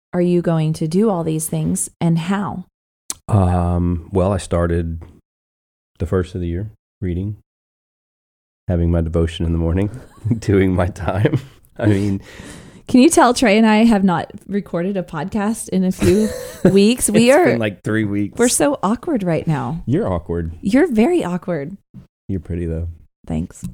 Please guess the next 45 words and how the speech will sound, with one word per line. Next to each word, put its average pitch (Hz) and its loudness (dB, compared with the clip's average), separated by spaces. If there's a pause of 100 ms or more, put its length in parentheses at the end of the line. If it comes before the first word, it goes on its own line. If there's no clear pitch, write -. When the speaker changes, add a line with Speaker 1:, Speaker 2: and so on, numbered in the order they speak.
(480)
Speaker 2:
All 95 -2
right. 104 -4
What, 110 2
what 160 2
do 285 0
you 320 2
wanna 208 2
know 143 4
about 110 4
me? 87 2
I, 104 0
I 131 0
don't 151 0
know. 139 0
I 123 -2
didn't 143 -2
know 135 2
we 120 2
were 113 0
going 110 2
into 104 4
Speaker 1:
No, 285 8
Speaker 2:
my - 4
Speaker 1:
I, 110 2
Speaker 2:
goals. 92 2
I - -6
thought - -6
Speaker 1:
I, 247 2
Speaker 2:
you 95 -2
were 95 -4
gonna 143 4
Speaker 1:
I, 262 4
Speaker 2:
talk 95 0
about 87 -2
your 87 0
stuff. 85 -4 (180)
Speaker 1:
it, - 2 (160)
it, - 0
Speaker 2:
Um, 165 -2
Speaker 1:
this 262 4
is, 285 -4 (400)
I 240 2
can 277 0
share 254 -2
people 214 -4